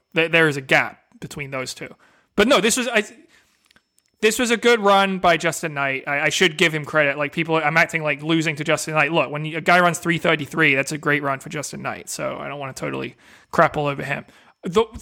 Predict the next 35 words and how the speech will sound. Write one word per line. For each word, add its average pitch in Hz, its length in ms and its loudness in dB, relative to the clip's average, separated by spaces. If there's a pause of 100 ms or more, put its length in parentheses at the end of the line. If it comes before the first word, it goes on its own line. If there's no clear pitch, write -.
other 302 340 4
event 202 300 2
I 190 160 2
thought 220 220 2
was 185 140 -2
really 175 200 -2
interesting, 185 520 -6
I 165 60 -4
mean, 196 280 2 (500)
I 190 80 4
thought 277 180 4
I 262 80 6
lo-, 226 300 4
like, 220 320 2
I 196 120 6
expected 226 680 2
Ellie 202 280 2
Purrier 196 600 4
to 185 100 -6
be 175 120 2
able 180 120 0
to 175 60 -2
break 170 240 0
four 175 220 -2
minutes 165 320 -4
in 165 60 -10
the 151 80 -12
fifteen 165 500 -8
hundred. 151 360 -6
That 156 140 -4
did 180 100 0
not 202 160 2
surprise 165 500 2
me, 220 280 0 (340)
but 190 240 4